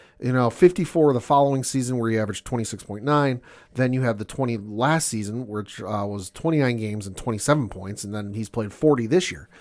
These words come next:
So something about ev-, something happened in the Cleveland years or,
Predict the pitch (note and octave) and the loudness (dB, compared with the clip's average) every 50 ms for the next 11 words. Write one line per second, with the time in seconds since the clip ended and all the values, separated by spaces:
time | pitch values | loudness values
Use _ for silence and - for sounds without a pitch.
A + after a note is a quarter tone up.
0 | - - - - _ - - - D#3 D3 - - - - A#3+ C#4 E4+ E4+ E4+ D#4+ | -20 -20 -20 -20 _ -12 -10 -8 -6 -4 -4 -4 0 2 2 2 2 0 -2 -2
1 | C#4 B3 F#3 F#3+ F3+ F3 D3+ D#3 F3+ G#3+ B3 B3+ E3 - - C#4+ E4 - F#4 F#4 | 0 2 4 6 4 4 4 2 0 0 0 -2 -6 0 2 4 4 4 2 0
2 | C#4+ A3 A#3 A#3+ A3+ - - G#3+ F#3 F3+ D#3 C3+ - - - A3 G#3 G3 F#3 F#3+ | 2 4 4 4 4 4 2 2 2 2 0 0 -4 -4 -4 -4 -2 -2 0 0
3 | F#3+ F#3 F3+ F3 E3 E3 D#3 D3 D3 C#3 B2+ - - - - - - - - _ | 0 2 2 2 2 4 4 4 4 2 0 -2 -8 -12 -20 -20 -20 -20 -20 _
4 | _ _ - D3+ D3 D3 C#3 C3+ C3 B2+ B2 A2 | _ _ 2 4 6 6 6 6 4 2 0 -2